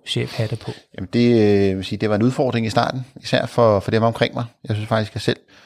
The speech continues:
Speaker 2: lykkedes meget godt med at få, øh, få adskilt tingene, men, øh, men det var svært for, øh, især mine nordiske kolleger at forstå,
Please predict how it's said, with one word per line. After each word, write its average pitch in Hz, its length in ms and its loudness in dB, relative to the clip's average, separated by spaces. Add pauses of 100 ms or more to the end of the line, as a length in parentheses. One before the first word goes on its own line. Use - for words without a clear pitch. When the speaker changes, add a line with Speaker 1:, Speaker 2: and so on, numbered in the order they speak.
(260)
Speaker 2:
lykkedes 110 320 4
meget 110 200 4
godt 107 140 4
med 104 180 0 (120)
at 101 100 -6
få, 92 340 0
øh, 90 220 0 (400)
få 98 60 4
adskilt 101 380 2
tingene, 110 280 -2
men, 95 260 -2
øh, 92 160 0
men 92 100 -4
det 101 80 0
var 98 60 0
svært - 260 -2
for, 104 280 2
øh, 90 240 0
især 104 280 -4
mine 101 160 -4
nordiske 113 360 2
kolleger 98 300 2 (400)
at - 60 0
forstå, 110 360 -2